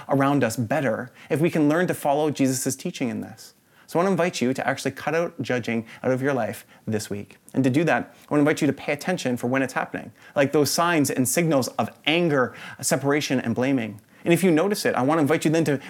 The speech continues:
really turn your focus to Jesus and invite Him to say, "What is it in my own life I need to deal with?"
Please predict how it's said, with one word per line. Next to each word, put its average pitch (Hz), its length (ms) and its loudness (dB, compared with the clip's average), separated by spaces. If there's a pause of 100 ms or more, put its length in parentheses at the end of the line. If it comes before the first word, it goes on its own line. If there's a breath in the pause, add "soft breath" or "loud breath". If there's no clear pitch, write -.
really 175 180 6
turn 208 220 2
your 180 120 4
focus 165 340 -2
to 240 220 2
Jesus 135 320 4
and 143 120 0
invite 143 340 2
Him 190 340 0
to 147 100 -4
say, 151 140 4
"What 143 200 4
is 170 100 2
it 190 80 4
in 185 40 2
my 160 160 2
own 214 240 2
life 139 240 0
I 113 60 -2
need 117 160 0
to 110 80 -4
deal 107 180 -2
with?" 98 300 -10